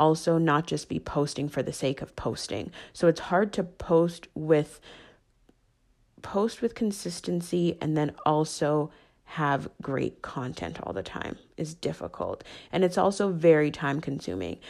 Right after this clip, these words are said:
because the amount of time that I spend thinking about and worrying about social media, I do feel like it is not always worth it. Like, I really do want to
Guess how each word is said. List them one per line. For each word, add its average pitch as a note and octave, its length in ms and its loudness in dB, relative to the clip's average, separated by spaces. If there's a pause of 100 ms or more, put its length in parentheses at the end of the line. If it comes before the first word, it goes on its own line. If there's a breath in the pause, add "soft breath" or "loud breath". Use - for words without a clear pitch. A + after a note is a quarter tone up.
(160 loud breath)
because F#3 280 2
the F#3+ 100 2
amount F#3+ 320 2
of A3+ 100 2
time F3 300 0
that E3 100 2
I D#3 80 4
spend D#3 540 0 (400 loud breath)
thinking E3+ 340 2
about D3+ 320 4
and D3+ 180 0
worrying D3+ 280 2
about D3 280 0
social D3+ 300 -2
media, D#3+ 520 2 (320 loud breath)
I F#3 120 4
do F#3 380 2
feel E3+ 260 4
like D#3 280 2 (100)
it D3+ 280 -2
is D3+ 500 2 (100)
not D3 440 2
always D#3 340 6
worth D3 340 -4
it. B3+ 220 2
Like, E3 180 -4
I D#3+ 220 0
really E3+ 320 2
do D3+ 320 0
want D3 360 -2
to - 100 -10